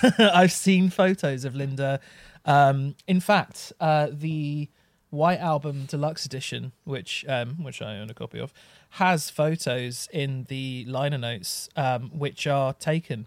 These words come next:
by Linda McCartney of them in the studio. So it's not as if,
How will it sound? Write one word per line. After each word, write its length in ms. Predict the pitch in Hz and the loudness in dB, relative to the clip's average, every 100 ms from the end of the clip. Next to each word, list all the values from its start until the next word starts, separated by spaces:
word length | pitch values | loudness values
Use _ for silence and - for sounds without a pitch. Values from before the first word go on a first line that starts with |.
| - | -8
by 220 | 110 123 | -6 -6
Linda 260 | 131 113 104 | -8 -12 -12
McCartney 420 | - 117 117 120 | -12 -10 -10 -10
of 160 | 127 - | -10 -8
them 180 | 123 | -8
in 100 | 127 | -8
the 80 | 123 | -12
studio. 540 | - - 147 139 117 120 _ - - - | -12 -8 -8 -6 -8 -10 _ -20 -20 -20
So 260 | - - 160 | -2 6 6
it's 380 | 156 151 160 - | 6 4 -2 2
not 180 | 180 147 | 2 2
as 120 | 139 | -2
if, 320 | 139 - - | -6 -10 -20